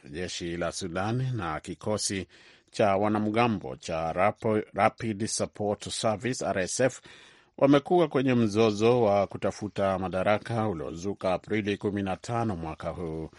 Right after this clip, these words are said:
na ambao umesababisha vifo vya mamia ya watu na maelfu kwa maelfu kutoroka makwao.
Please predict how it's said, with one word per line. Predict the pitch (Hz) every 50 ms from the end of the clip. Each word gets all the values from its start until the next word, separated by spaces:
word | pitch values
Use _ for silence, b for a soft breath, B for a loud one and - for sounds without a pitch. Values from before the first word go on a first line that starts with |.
| B B B B B B
na | - 64
ambao | 65 71 80 80 87 92 95 95
umesababisha | 95 95 92 85 - 98 98 95 92 95 101 - - 104 95 95 95 - - 87
vifo | 85 80 101 98 82 - - 80 76 73 - - -
vya | 82 87 95 90
mamia | 87 92 92 90 95 104 110 107 110 107
ya | 101 101 92
watu | 90 90 87 82 82 - - 87 80 80 80 78 B B B B B B B B
na | - - 101
maelfu | 98 98 98 - - 101 104 104 104 101 - - 101 98 95 95 90 -
kwa | - 98
maelfu | 90 95 95 - - - 87 80 76 - - 90
kutoroka | - - - - 95 85 80 80 73 - - 80
makwao. | 78 87 82 - - 87 85 80 76 67 58 64 64